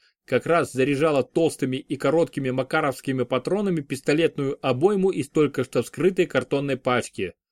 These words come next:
Быстро же этот бионический киберразум ориентируется, прямо-таки на зависть. Через пару минут, когда она закончила,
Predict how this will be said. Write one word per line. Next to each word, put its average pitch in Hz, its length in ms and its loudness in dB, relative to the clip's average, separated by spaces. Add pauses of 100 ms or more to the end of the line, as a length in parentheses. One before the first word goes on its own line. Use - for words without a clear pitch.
(400)
Быстро 139 640 0
же 151 120 2
этот 170 340 -2
бионический 156 840 -2
киберразум 160 720 0
ориентируется, 147 1080 -2 (240)
прямо-таки 143 600 -4
на 175 140 2
зависть. 147 600 -2 (580)
Через 123 300 -2
пару 131 320 0
минут, 131 400 -2 (120)
когда 127 300 0
она 113 160 -2
закончила, 190 720 -2